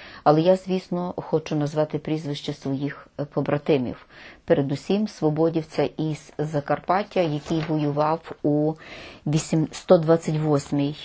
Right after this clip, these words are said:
е, бригаді Роман Грапенюк. Вічна пам'ять Романові і співчуття його родині,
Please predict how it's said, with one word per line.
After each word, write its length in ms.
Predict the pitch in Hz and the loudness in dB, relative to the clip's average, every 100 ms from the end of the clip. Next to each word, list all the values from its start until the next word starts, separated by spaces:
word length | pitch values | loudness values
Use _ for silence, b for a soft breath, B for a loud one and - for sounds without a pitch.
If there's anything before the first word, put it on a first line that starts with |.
| - | -6
е, 220 | 151 139 | -2 0
бригаді 680 | 143 156 160 180 185 180 170 | 2 2 2 2 2 0 0
Роман 460 | 143 147 147 143 151 - | 0 0 2 2 0 -4
Грапенюк. 880 | 147 147 143 - 160 170 131 - - _ | -6 -4 -4 -2 0 0 -2 -6 -18 _
Вічна 380 | 147 147 - 160 - | -4 -4 -4 -10 -4
пам'ять 500 | 135 135 147 - - b b b | -2 0 -4 -10 -20 b b b
Романові 560 | 147 151 151 175 170 160 | 2 4 2 -2 -2 -2
і 180 | - 156 | -4 -6
співчуття 520 | - 147 - - 147 | -10 -12 -12 -4 0
його 240 | 139 143 | 0 0
родині, 420 | 143 147 208 190 | 0 0 -2 -4